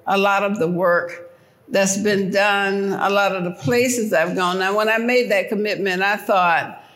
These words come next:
I was, um, making a commitment for a life that I probably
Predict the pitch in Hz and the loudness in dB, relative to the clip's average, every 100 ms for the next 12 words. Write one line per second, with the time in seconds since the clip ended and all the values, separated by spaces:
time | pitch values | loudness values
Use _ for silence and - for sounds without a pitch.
0 | _ _ _ - 220 214 202 196 196 185 | _ _ _ -4 0 0 0 0 -2 -4
1 | - - - 208 202 185 180 175 185 190 | -6 -10 -4 0 0 0 -2 -4 -6 -8
2 | - _ _ _ _ _ _ _ _ _ | -16 _ _ _ _ _ _ _ _ _
3 | _ _ _ _ _ - 202 233 240 220 | _ _ _ _ _ -8 -2 0 2 2
4 | 208 220 214 214 175 196 190 - - 208 | 0 0 -2 -2 -2 -2 -4 -6 -4 0
5 | 180 180 175 185 185 - - _ _ _ | 0 0 -2 -4 -6 -12 -20 _ _ _
6 | _ - 202 202 208 202 202 208 214 190 | _ -2 0 2 2 2 0 0 2 2
7 | 185 175 247 214 214 208 196 190 180 - | 0 0 0 0 0 0 0 0 -2 -6